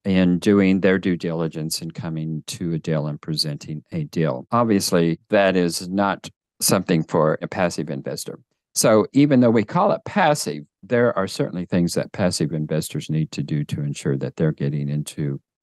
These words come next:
a deal that is going to be financially successful for them.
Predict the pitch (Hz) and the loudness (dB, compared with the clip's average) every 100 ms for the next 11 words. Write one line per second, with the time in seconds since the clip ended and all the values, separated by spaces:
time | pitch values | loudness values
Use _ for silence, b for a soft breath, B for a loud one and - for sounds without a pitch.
0 | - 87 - 82 78 78 73 76 73 - | -4 -2 0 2 4 4 2 0 0 -4
1 | 80 71 - 80 78 78 - 71 73 71 | -2 -2 0 0 0 0 0 2 2 -2
2 | _ 85 80 82 80 78 73 - 69 69 | _ -2 -2 0 -2 -2 -6 -6 -8 -6
3 | - - - 78 - 80 - 73 76 64 | -8 -10 -8 -8 -6 -10 -8 -8 -8 -10